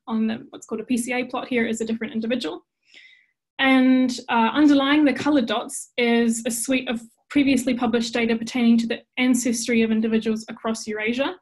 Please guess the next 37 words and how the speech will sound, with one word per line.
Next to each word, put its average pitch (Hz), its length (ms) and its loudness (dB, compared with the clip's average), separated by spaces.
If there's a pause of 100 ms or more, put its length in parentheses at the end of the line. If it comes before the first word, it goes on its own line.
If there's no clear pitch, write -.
(680)
And 233 300 4
the 226 60 2
colored 269 320 2
dots 233 280 -4
represent 226 520 -2
ancient 233 280 0
individuals 220 500 -2
analyzed 220 500 -8
in 233 100 -6
this 226 160 -4
particular 220 400 -8
study. 220 340 -4
So 233 300 -2 (460)
by 233 140 0
drawing 269 360 0
on 233 140 2
all 262 160 0
this 254 140 0
published 226 360 -2
data 226 220 0
set, 220 260 -4 (520)
researchers 226 420 0
are 220 80 0
able 226 180 -2
to 226 120 -4
relatively 220 440 -4
easy, 233 360 -2 (140)
easily 226 340 0
compare 233 600 0 (760)
how 254 200 0
closely 240 380 0
the 226 100 0
individuals 220 420 0
in 220 80 -2
their 226 140 0
study, 214 460 -4 (120)
um, 220 460 -4